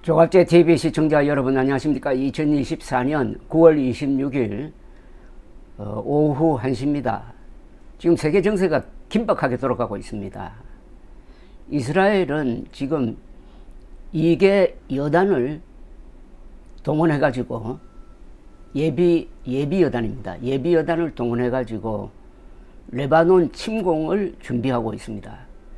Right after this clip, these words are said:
그러는 사이에 레바논 남부 지역을 거의 초토화시키고 있습니다. 집중 폭격을 하고 있습니다. 여기에 대응해서 헤즈볼라가 텔아비브를 향해서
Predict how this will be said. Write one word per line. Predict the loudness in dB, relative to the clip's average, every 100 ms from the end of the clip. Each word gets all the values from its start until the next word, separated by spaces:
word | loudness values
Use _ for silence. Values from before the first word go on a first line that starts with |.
| -20 -10
그러는 | 0 4 4 2
사이에 | 0 0 0 -2 -2 -4 -8 -16 -20 -20 -20 -6
레바논 | -2 2 2 4 2
남부 | 0 0 -2 -4
지역을 | -6 -6 -4 -4 -2 -2 0 0 0 -2 -8
거의 | -2 0 0
초토화시키고 | -6 -6 -2 -4 -4 -8 -8
있습니다. | -10 -14 -16 -16 -18 -20 -20 -20 -8
집중 | -8 -6 -8 -6 -8 -12 -20 -20 -20 -20 -6
폭격을 | -4 0 0 0
하고 | -2
있습니다. | -4 -8 -10 -10 -8 -2
여기에 | 0 0 0
대응해서 | 0 0 -2 -4 -6
헤즈볼라가 | -4 -6 -4 -4 -2 -2 -4 -4 -14 -20 -20 -20 -20 -8
텔아비브를 | -2 0 0 0 -2 -2 -2 0 -2 -4 -4
향해서 | -2 -2 -4 -6 -6